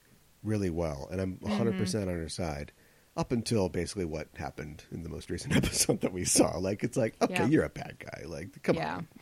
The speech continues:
Speaker 2: right.
Speaker 1: But
Speaker 2: Well,
Speaker 1: up to
Speaker 2: I
Speaker 1: that point,
Speaker 2: just
Speaker 1: it's like, no, no, I, look, you can feel for all these characters. You can feel bad for them when they do dumb stuff, but they're all, um, sympathetic. Uh,
Speaker 2: Except,
Speaker 1: except
Speaker 2: I
Speaker 1: for
Speaker 2: mean
Speaker 1: Lexi. Screw Lexi.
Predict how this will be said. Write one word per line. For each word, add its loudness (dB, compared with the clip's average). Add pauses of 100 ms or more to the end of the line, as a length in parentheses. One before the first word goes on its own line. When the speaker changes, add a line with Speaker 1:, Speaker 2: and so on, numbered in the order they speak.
(140)
Speaker 2:
right. -4 (1160)
Speaker 1:
But 8
Speaker 2:
Well, 12
Speaker 1:
up 8
to 10
Speaker 2:
I 12
Speaker 1:
that 8
point, 12
Speaker 2:
just 10
Speaker 1:
it's -2
like, 8
no, 8
no, 12
I, 8
look, 4
you 2
can 4
feel 8
for 4
all 6
these 4
characters. 4 (300)
You -4
can 4
feel 8
bad 6
for 0
them 6
when 4
they 4
do 0
dumb 2
stuff, 0
but -2 (580)
they're 6
all, 4
um, -2 (440)
sympathetic. -2 (440)
Uh, 2
Speaker 2:
Except, 2
Speaker 1:
except 6
Speaker 2:
I 8
Speaker 1:
for 10
Speaker 2:
mean 10
Speaker 1:
Lexi. 4 (140)
Screw 2
Lexi. -4